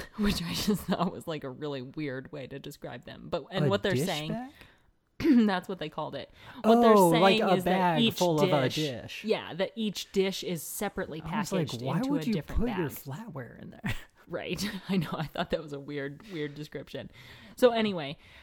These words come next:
Speaker 1: I like it better when I can see the ingredients, um, but I also don't want them to be packaged in plastic because I think that just, like, minimize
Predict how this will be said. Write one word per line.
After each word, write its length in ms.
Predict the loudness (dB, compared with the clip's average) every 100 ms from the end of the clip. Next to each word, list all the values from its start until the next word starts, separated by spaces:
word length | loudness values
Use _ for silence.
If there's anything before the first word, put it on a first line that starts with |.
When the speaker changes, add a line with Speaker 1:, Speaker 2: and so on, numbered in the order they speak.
| -14 -2
Speaker 1:
I 140 | 2
like 280 | 4 4 2
it 280 | 0 -2 0
better 280 | 2 2
when 160 | -2 -2
I 80 | -6
can 180 | -8 -12
see 280 | -10 -10 -6
the 200 | -6 -6
ingredients, 840 | -6 -6 -8 -8 -10 -12 -14 -14 -8
um, 360 | -6 -4 -2 -2
but 120 | 0
I 80 | -2
also 340 | -4 -6 -4
don't 220 | -4 -4
want 220 | -4 -4
them 120 | -2 -4
to 40 |
be 140 | -4 -8
packaged 480 | -8 -8 -10 -10
in 100 | -14
plastic 580 | -10 -10 -10 -10 -14 -12 -14
because 260 | -12 -12
I 80 | -12
think 260 | -14 -16 -14
that 120 | -18 _ _
just, 240 | -16 -14 -14
like, 140 | -16 _ _ _ _ -6
minimize 720 | -4 -4 -6 -8 -12 -14 -16